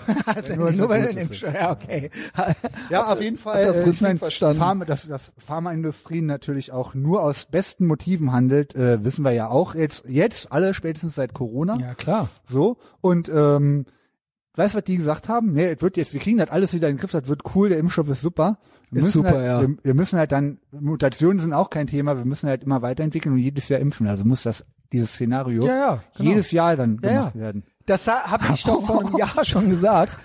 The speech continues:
Speaker 1: Es wird jetzt immer weitergehen mit Lockerungen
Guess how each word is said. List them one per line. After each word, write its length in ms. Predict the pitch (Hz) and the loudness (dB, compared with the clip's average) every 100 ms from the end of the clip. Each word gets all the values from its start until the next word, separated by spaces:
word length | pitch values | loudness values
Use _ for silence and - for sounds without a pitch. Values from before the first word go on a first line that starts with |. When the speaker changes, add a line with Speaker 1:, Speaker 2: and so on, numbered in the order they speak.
| - - - | -20 -12 -4
Speaker 1:
Es 240 | 220 214 | -2 2
wird 180 | 254 - | 0 2
jetzt 280 | 240 - _ | -2 -4 _
immer 280 | 262 302 294 | -4 0 2
weitergehen 560 | 240 233 247 185 190 208 _ - | 2 0 -2 -2 -6 -6 _ -12
mit 200 | 170 - | -8 0
Lockerungen 720 | 180 233 226 160 160 202 | 2 2 0 -2 -2 -4